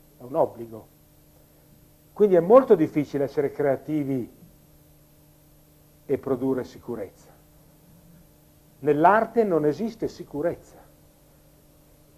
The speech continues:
Devo dire che la bellezza dell'arte è proprio questa, la mancanza totale di sicurezza. Nell'arte si cammina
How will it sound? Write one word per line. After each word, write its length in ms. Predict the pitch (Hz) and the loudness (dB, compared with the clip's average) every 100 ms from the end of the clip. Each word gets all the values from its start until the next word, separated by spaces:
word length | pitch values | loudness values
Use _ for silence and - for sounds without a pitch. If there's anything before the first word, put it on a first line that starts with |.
| _ _ _ - | _ _ _ -10
Devo 120 | 135 | -2
dire 160 | 151 151 | 2 2
che 120 | 147 | 2
la 80 | 143 | 0
bellezza 400 | 139 151 190 156 | 2 4 4 2
dell'arte 400 | 135 165 202 - | -2 0 -2 -2
è 40 | |
proprio 280 | - 139 135 | -4 -6 -6
questa, 420 | 175 147 - - - - _ _ _ - - _ _ _ _ _ _ _ _ _ _ | -6 -8 -10 -20 -20 -20 _ _ _ -20 -20 _ _ _ _ _ _ _ _ _ _
la 120 | 139 | -6
mancanza 720 | 151 143 139 190 196 202 202 190 | -4 -6 -6 0 2 2 0 -2
totale 380 | 160 - 160 | -2 2 2
di 60 | 151 | 2
sicurezza. 520 | - 123 135 110 - | -4 -4 -4 -4 -10
Nell'arte 540 | 123 151 180 202 202 208 | -4 0 2 2 0 -4
si 180 | - | -4
cammina 720 | - 151 156 185 214 220 - | -4 -2 0 -2 0 -2 -6